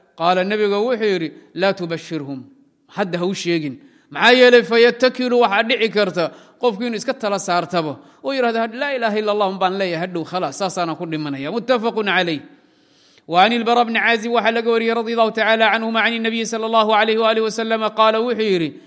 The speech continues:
"Almuslimu," qofka muslimka ah, "idaa su'ila fi lqabri,"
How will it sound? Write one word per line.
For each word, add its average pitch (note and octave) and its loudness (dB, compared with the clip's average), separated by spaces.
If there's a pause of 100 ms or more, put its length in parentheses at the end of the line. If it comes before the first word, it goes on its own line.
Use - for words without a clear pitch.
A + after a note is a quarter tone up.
(220)
"Almuslimu," A3 -2 (420)
qofka G#3+ 0
muslimka F#3 -4
ah, D#3+ 4 (520)
"idaa A3+ 4
su'ila B3 0
fi G#3 -2
lqabri," A3 2